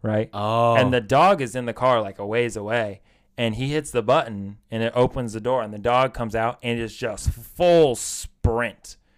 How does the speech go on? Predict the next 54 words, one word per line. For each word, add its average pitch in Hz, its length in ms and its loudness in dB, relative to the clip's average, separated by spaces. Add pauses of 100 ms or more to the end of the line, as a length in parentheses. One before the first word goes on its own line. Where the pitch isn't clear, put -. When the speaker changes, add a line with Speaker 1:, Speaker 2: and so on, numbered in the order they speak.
(160)
Speaker 2:
Right 120 220 -2
to 113 120 0
the 117 180 4
Speaker 1:
right 175 340 4
Speaker 2:
ti- - 140 -4
Speaker 1:
to 147 100 2
the, 123 360 0 (220)
to 123 180 -4
the 113 240 0
police - 240 -8
officer 98 320 -14
in 101 160 -14
the 98 100 -14
leaves. 101 380 -16
It 117 60 -2
was 113 140 -4
incredible. 95 540 -16 (120)
Speaker 2:
That's 123 200 -8
amazing. 135 540 -2
Speaker 1:
The, 131 80 -4
like, 120 180 -4
the 127 80 -4
training 202 560 -2
that 113 160 -2
these 113 260 -6
dogs 113 460 2
Speaker 2:
Yeah. 127 80 -4
Speaker 1:
go 113 240 2
through 90 460 -10
and 104 260 -10
the, 95 540 -12 (500)
what 143 200 -2
they 139 100 -2
know 120 480 2 (340)
how 127 160 -6
to 113 80 -6
do. 107 260 -8
I 98 60 -14
just 98 180 -18
burped 104 220 -12
a - 40 -14
little. - 120 -16
Sorry. 90 240 -12 (220)
Speaker 2:
Yeah. 135 140 -2
Speaker 1:
What 110 40 0
they 143 80 0
know 143 140 4
how 139 80 4
to 107 80 -4
do 123 300 2
is, 104 280 -12 (640)
is, 135 100 -10
it's 147 240 -10
crazy. 214 380 -6